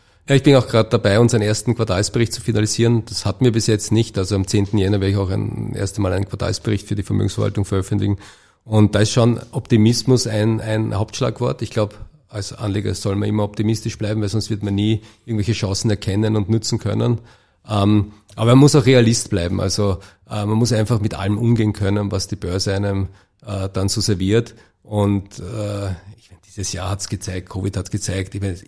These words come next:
immer sieht man, dass die Zukunft ist eine Unbekannte. Niemand weiß, was kommen wird. Ähm, aber, ähm, wir hatten schon einen starken Rückschlag. Vor allem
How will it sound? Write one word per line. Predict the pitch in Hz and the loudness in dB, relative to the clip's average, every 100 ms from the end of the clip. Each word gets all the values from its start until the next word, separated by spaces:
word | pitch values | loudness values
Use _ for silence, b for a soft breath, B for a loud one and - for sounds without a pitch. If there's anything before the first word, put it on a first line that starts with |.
| - | -2
immer | 147 143 113 107 104 | 4 6 4 2 -2
sieht | 120 110 | -2 0
man, | 117 113 | 0 -2
dass | 113 - - | -4 -6 -10
die | 107 | -6
Zukunft | 139 131 - | 0 0 -2
ist | 104 | -4
eine | 117 110 | -2 2
Unbekannte. | 156 147 - 104 107 123 | 4 2 0 -2 0 2
Niemand | 135 170 196 202 160 113 | 2 4 4 4 2 2
weiß, | 92 117 117 | -2 -2 -4
was | 110 | -4
kommen | - 113 117 | -2 0 0
wird. | 123 127 - B B B B | 0 0 -4 B B B B
Ähm, | 117 113 113 110 - B B | -2 2 2 0 -2 B B
aber, | - 113 123 127 123 - _ _ _ - | -8 -2 0 0 -2 -10 _ _ _ -14
ähm, | 156 143 143 98 151 | -10 -10 -10 -8 -6
wir | 123 107 | -4 -4
hatten | 139 - 131 127 | -6 -2 0 0
schon | - 123 120 | 0 0 0
einen | 117 113 | 0 -2
starken | - 113 104 | -2 -6 -2
Rückschlag. | 117 123 - 117 113 B B | -2 -2 -2 -2 -2 B B
Vor | 123 | 2
allem | 127 | 2